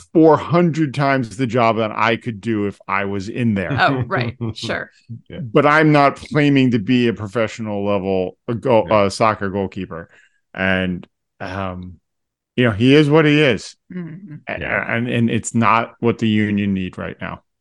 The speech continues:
Speaker 3: Yeah.
Speaker 2: Yep. Yep.
Speaker 3: Yeah.
Speaker 1: But one
Speaker 3: Yeah.
Speaker 1: bit of good news is one of us was really close and got the, the
Speaker 3: <laughs>
Speaker 1: prediction almost exactly right.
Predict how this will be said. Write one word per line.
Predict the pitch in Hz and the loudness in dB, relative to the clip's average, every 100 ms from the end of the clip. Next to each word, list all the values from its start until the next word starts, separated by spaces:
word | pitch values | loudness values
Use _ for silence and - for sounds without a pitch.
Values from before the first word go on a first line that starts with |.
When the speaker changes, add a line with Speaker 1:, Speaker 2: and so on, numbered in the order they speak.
| _ | _
Speaker 3:
Yeah. | 76 73 _ | -12 -12 _
Speaker 2:
Yep. | 208 - _ _ _ _ _ _ _ _ _ - | -8 -8 _ _ _ _ _ _ _ _ _ -18
Yep. | 151 _ _ _ - | -18 _ _ _ -8
Speaker 3:
Yeah. | 104 113 113 104 - _ _ _ _ _ _ _ _ _ | -2 0 0 -4 -12 _ _ _ _ _ _ _ _ _
Speaker 1:
But | 143 | 4
one | 143 202 | 6 6
Speaker 3:
Yeah. | - | 8
Speaker 1:
bit | 190 | 6
of | 147 | 6
good | 147 131 | 4 4
news | 139 147 | 4 4
is | 131 101 | 0 0
one | 131 180 | 2 2
of | 165 | 2
us | 147 127 | 0 0
was | 127 - - | -4 -4 -10
really | 127 156 202 147 | 0 4 4 2
close | - 165 226 - - | 0 4 4 2 -2
and | 135 127 | -2 2
got | 131 147 | 2 4
the, | 208 208 175 160 | 4 4 4 2
the | - | 0
Speaker 3:
<laughs> | 143 | -2
Speaker 1:
prediction | 151 - 156 131 | 0 0 -2 -4
almost | 135 175 214 196 - | -2 -2 0 -2 -2
exactly | 151 165 175 185 190 | -4 0 0 -2 -4
right. | 156 175 - 139 | -4 -4 -4 -6